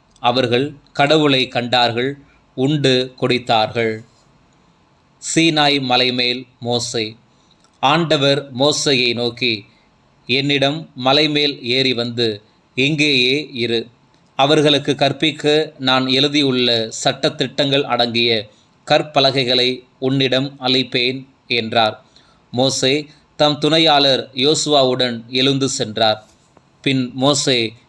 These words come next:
கடவுளின் மலைமேல் ஏறி செல்கையில் அவர் பெரியோர்களை நோக்கி, "நாங்கள் உங்களிடம் திரும்பி வரும் வரை நீங்கள்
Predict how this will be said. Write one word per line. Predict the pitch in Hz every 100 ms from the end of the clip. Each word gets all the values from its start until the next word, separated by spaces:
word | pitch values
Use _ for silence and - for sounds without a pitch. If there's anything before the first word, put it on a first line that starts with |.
| _
கடவுளின் | 143 151 156 156 151
மலைமேல் | 127 127 131 131 123 120
ஏறி | 120 131 131
செல்கையில் | 113 127 120 117 120 107 110 _ _ _ -
அவர் | 135 135 123 120 -
பெரியோர்களை | 147 156 151 131 120 117
நோக்கி, | 113 113 - 131 143 - _ _ _ _
"நாங்கள் | 120 131 147 147 151 151
உங்களிடம் | 151 135 139 147 147 143
திரும்பி | - 151 147 151
வரும் | 123 131 135
வரை | 117 120 113 113 _ _ _
நீங்கள் | 131 156 147 143 131